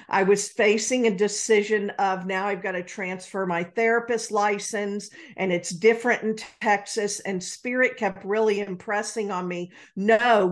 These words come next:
go do this same work without a license." And this is where our mind comes in. My mind kept saying, "You can't be a therapist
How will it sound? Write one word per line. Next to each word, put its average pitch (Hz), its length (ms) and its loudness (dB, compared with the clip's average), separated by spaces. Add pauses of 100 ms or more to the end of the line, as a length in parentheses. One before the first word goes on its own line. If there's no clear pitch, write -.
go 208 260 6
do 226 380 -2
this 220 320 0
same 202 380 -4
work 220 420 -4
without 185 380 -6
a 180 40 -6
license." 196 800 -4 (240)
And 190 160 0
this 226 160 4
is 302 140 -6
where 277 180 0
our 208 240 2
mind 214 600 0
comes 175 340 -8
in. 170 180 -4
My 180 160 -2
mind 196 300 -2
kept 196 200 -8
saying, 170 300 -6 (220)
"You 208 180 -2
can't 359 320 0
be 302 120 2
a 254 40 4
therapist 220 380 2